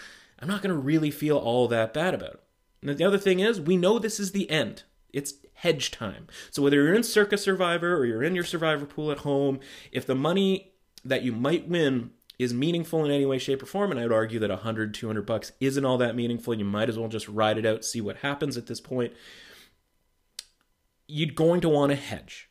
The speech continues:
right? And that's the final point here. Don't hedge the money line. Hedge the point spread.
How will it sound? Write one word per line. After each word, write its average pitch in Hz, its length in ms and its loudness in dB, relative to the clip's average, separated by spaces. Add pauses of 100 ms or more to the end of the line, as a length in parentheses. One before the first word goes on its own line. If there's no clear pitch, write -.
right? 139 260 2 (540)
And 123 180 0
that's 143 220 0
the 135 80 0
final 117 300 -2
point - 280 -12
here. - 300 -16
Don't 196 280 2
hedge 165 320 -2
the 143 80 -4
money 113 220 2
line. - 220 -14 (640)
Hedge 185 520 0
the 143 120 -4
point 143 340 0
spread. - 300 -14